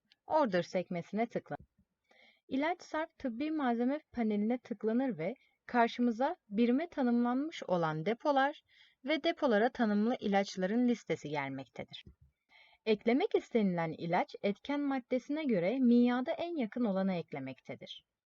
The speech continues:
Sarı renkli panellerde arama yapılabilmektedir. İlacın üzerine çift tıklanarak seçim yapılır. Seçim yapıldıktan sonra ilaç için gerekli olan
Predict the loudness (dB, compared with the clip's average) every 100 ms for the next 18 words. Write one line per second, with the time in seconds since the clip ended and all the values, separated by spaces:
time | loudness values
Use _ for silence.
0 | _ -20 -20 -20 0 2 4 4 4 2
1 | -2 0 0 0 2 2 2 2 0 2
2 | 2 4 2 2 2 2 4 2 2 0
3 | -6 -6 -8 -16 _ -20 -20 -18 -18 -18
4 | -20 _ -8 0 0 0 -2 -2 2 2
5 | 2 0 -6 -12 -6 -4 0 0 0 -2
6 | -6 -4 -4 -2 -4 -4 -8 -12 -12 -18
7 | _ _ -20 -20 _ 0 0 0 -2 -2
8 | -2 -4 -6 -6 -4 -4 -4 -4 -2 -2
9 | -2 -4 -4 -4 -4 -8 -6 -4 -4 -8
10 | _ _ 4 6 4 2 2 4 2 0